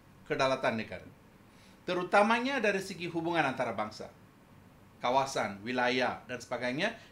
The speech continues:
Ini dihormati dalam hubungan antarabangsa. Dan negara merupakan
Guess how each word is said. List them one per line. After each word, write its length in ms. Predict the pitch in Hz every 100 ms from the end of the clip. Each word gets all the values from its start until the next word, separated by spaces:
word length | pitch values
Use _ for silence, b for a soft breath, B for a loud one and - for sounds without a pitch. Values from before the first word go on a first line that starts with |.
| -
Ini 240 | 147 202
dihormati 640 | 208 170 156 160 156 226
dalam 320 | 185 156 165 175 - - - - - - - - - - - - - - - - - - - - - -
hubungan 320 | 147 156 156
antarabangsa. 640 | 135 139 120 110 101 101 - - - - B B B B B - -
Dan 400 | 131 160 160 160
negara 640 | 151 160 190 233 262 220 -
merupakan 640 | - 160 165 202 185 185